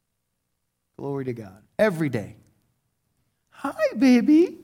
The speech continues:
"Hey, sweetie." Don't expect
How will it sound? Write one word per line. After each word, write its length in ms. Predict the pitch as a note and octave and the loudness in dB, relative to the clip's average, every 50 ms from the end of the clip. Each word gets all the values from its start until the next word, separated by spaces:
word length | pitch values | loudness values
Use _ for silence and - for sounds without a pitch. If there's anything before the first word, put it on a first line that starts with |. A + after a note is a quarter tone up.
| - - _ _ _ _ _ _ _ _ _ _ _ _ _ _ _ _ _ _ _ _ _ _ _ _ _ _ _ _ _ _ _ _ _ _ _ _ _ _ _ _ _ _ _ | -20 -20 _ _ _ _ _ _ _ _ _ _ _ _ _ _ _ _ _ _ _ _ _ _ _ _ _ _ _ _ _ _ _ _ _ _ _ _ _ _ _ _ _ _ _
"Hey, 200 | - E3+ E3+ E3 | 0 4 4 4
sweetie." 720 | - - - D#3 D#3 D#3 D#3 D#3 D3+ D3+ D3+ D3 D3 - - - - - _ _ _ _ _ _ _ _ _ _ _ _ _ _ _ _ _ _ _ _ _ _ _ _ _ _ _ _ _ _ _ _ _ _ _ _ _ _ _ _ _ _ _ _ _ _ _ _ _ _ _ _ _ _ _ _ _ _ _ _ _ _ _ _ _ _ _ - | 4 4 4 4 6 6 6 4 4 4 2 2 0 -4 -16 -20 -20 -20 _ _ _ _ _ _ _ _ _ _ _ _ _ _ _ _ _ _ _ _ _ _ _ _ _ _ _ _ _ _ _ _ _ _ _ _ _ _ _ _ _ _ _ _ _ _ _ _ _ _ _ _ _ _ _ _ _ _ _ _ _ _ _ _ _ _ _ -8
Don't 380 | D#3+ E3 A#3+ B3 A#3+ A3+ A3+ | -2 2 2 2 2 2 -2
expect 840 | F#3+ F3+ C#3+ B2 - - - - _ - E3+ D3+ - - - - - | -4 -4 -4 -6 -10 -12 -14 -10 _ -4 -4 -4 -4 -8 -16 -20 -20